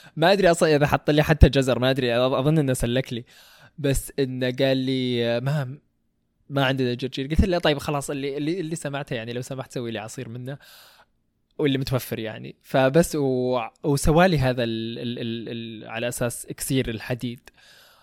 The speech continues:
وتخيلوا قاعد أسوق وقاعد ألحق جوجل Maps، وأنا الحين يعني معاي على هالعصير، فيتاميناتي ناقصة، ومبسوط لأن فيتاميناتي ناقصة، فيعني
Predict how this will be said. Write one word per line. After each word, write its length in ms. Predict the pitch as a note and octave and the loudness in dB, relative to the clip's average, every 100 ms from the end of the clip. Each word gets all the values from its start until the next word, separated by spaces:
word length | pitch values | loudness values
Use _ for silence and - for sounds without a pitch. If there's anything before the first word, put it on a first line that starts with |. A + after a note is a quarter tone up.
| _ _ _ _ _ | _ _ _ _ _
وتخيلوا 2000 | B2+ C3+ C3 C3 B2+ C3 B2+ C3+ - _ _ _ _ _ _ _ - - C4+ C#3+ A#2 | 0 2 2 0 0 2 0 -2 -6 _ _ _ _ _ _ _ 6 6 4 4 2
قاعد 280 | C#3 F#3+ G#3 | 2 2 2
أسوق 340 | D#3+ - A#2+ D3+ _ _ _ _ _ _ _ _ | 0 -2 -6 -8 _ _ _ _ _ _ _ _
وقاعد 340 | C#3+ C3+ C3 D3 - | -6 0 0 -2 -4
ألحق 280 | C#3+ - D#3+ | -6 -4 -4
جوجل 360 | C3+ B2+ E3 | -4 0 0
Maps، 340 | F3 C#3 - - | 2 0 -4 -8
وأنا 140 | D3+ C#3 | -4 -2
الحين 200 | C3+ C#3+ | -2 -2
يعني 160 | A#2+ | -2
معاي 220 | B2+ B2 C#3 | -2 0 0
على 260 | A#2 A2+ | 0 -4
هالعصير، 680 | D#3 A#2 B2 A#2 F#3+ F#3+ G3 G3 - _ | -6 -6 -4 -4 0 0 0 -4 -20 _
فيتاميناتي 540 | C#3 - C3 C3+ C3 C3+ | -2 0 2 0 0 0
ناقصة، 560 | F3+ G3+ - G#3+ G#3+ - - - | 0 0 0 0 0 -6 -18 -2
ومبسوط 640 | C#3+ C3+ C3 - - F#3 | 0 2 0 -2 -4 -2
لأن 240 | C3+ B2 | -2 -2
فيتاميناتي 540 | B2 B2+ C3+ C#3 D3 D3+ | -4 -2 -2 -2 -4 -2
ناقصة، 280 | E3+ - D#3+ | -4 -2 -2
فيعني 580 | C#3+ C3 B2 B2 B2+ | 0 0 0 -4 -8